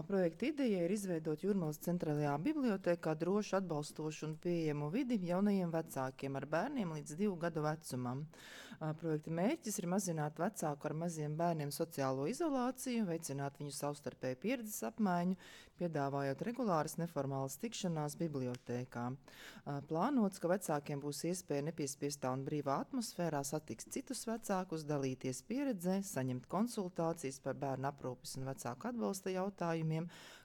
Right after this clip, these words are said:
kā arī veidot jaunus kontaktus un stiprināt savstarpējo atbalsta tīklu. Ā, projekts palīdzēs vecākiem justies piederīgiem un mazāk vientuļiem,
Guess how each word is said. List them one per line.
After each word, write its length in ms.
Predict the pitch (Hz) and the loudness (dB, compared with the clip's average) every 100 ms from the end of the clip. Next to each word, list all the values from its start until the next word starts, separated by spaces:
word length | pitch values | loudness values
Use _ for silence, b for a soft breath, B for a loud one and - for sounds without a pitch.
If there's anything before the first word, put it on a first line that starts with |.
| - | -6
kā 140 | 147 139 | -2 0
arī 160 | 135 | 2
veidot 320 | 156 208 156 - | 2 2 2 0
jaunus 320 | 147 139 135 | 0 0 -4
kontaktus 560 | - 190 233 190 139 - | 2 2 2 -4 -6 -8
un 80 | 143 | -10
stiprināt 560 | - 180 175 143 135 - | -6 -4 -2 -2 -4 -2
savstarpējo 720 | 143 160 139 135 135 131 123 | -2 0 -2 0 -2 0 -2
atbalsta 560 | 127 117 113 107 - - | -4 -6 -10 -10 -12 -12
tīklu. 520 | - 123 127 - 117 - B B B B | -6 -6 -6 -6 -8 -8 B B B B
Ā, 140 | 147 | -6
projekts 400 | 143 170 240 - | 2 4 4 2
palīdzēs 480 | 196 190 156 147 143 | 2 4 2 0 -2
vecākiem 540 | 156 165 139 135 135 131 | -2 0 0 0 -2 -2
justies 380 | 143 - 120 - | -4 -6 -8 -2
piederīgiem 720 | 175 254 220 185 170 151 139 | 0 4 4 4 2 -2 -2
un 80 | 135 | -2
mazāk 380 | 143 131 120 147 | -2 -2 -2 2
vientuļiem, 560 | 185 254 214 175 170 | 2 4 2 4 2